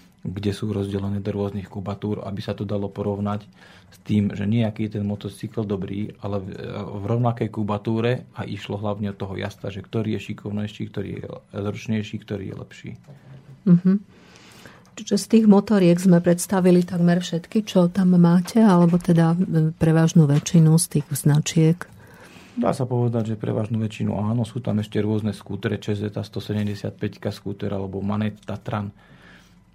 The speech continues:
Speaker 1: tiež skútrovaný. Tieto motocykle boli viac menej, e, používané, alebo viac menej sa na ne tešili ženy. Na tých motocykloch sedeli takým bočným posedom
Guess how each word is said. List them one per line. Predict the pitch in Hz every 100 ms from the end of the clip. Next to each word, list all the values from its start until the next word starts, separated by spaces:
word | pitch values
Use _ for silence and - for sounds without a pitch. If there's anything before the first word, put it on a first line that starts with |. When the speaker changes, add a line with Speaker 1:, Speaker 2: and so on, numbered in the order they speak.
| -
Speaker 1:
tiež | 107 101 -
skútrovaný. | - 113 110 110 110 113 113 113 - - _ _
Tieto | 120 117
motocykle | 117 113 113 - 110 110
boli | 110 110 107
viac | 101 104 101
menej, | 107 104 101 98 98 101
e, | - - - 104 98 95 92 101 107 _ _ - - - - - - -
používané, | 135 107 110 113 107 107
alebo | 101 101
viac | 104 107 107
menej | 107 104 104
sa | 101 101 98
na | 104 104
ne | 101
tešili | 104 - 107 101
ženy. | 101 101 110 117 - - - -
Na | 110
tých | 101 104 107
motocykloch | 104 104 107 98 110
sedeli | - 101 107 104
takým | 104 101 104 101
bočným | 107 - 110 101
posedom | 101 98 104 113 123